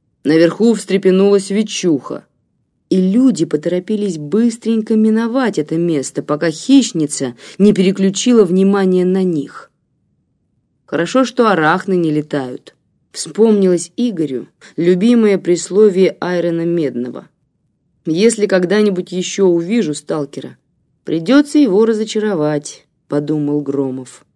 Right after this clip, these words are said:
И вдруг со стороны ближайшего переулка раздались странные звуки. Хех, хех, хех. Не то лай, не то хохот. Игорь вздрогнул.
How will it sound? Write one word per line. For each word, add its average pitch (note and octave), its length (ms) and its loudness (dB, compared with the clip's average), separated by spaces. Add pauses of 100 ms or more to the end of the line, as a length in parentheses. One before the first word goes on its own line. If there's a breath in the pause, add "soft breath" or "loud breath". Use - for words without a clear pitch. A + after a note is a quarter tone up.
(960)
И E3 140 4
вдруг F#3+ 540 0 (760 loud breath)
со - 120 -2
стороны G3 420 4
ближайшего E3+ 640 0
переулка F3 640 -4 (600)
раздались E3 480 0
странные G3 560 -2
звуки. F#3+ 520 -8 (840)
Хех, - 520 -6 (120)
хех, - 340 -4
хех. - 480 -6 (840)
Не G3+ 220 4
то G3 240 2
лай, C4 420 4
не A#3 160 0
то A#3 220 2
хохот. - 640 -6 (1080)
Игорь D#3 280 0
вздрогнул. C#3+ 560 -2